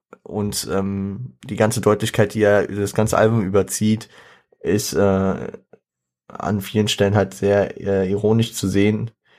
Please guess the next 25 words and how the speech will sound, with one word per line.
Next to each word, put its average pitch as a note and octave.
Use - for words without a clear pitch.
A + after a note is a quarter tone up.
Aber G2+
in A2+
jeder A2+
Ironie A2+
steckt A#2
ein A2
Kern, A2
äh, G#2
Wahrheit G#2+
und F#2+
natürlich, B2+
ähm, G#2
spricht -
nicht G#2+
an, G#2
äh, G2+
jeder G2+
Ecke G#2+
und G2+
an G2
jedem G#2
Ende G2+
was G2+
gegen, A2
äh, G2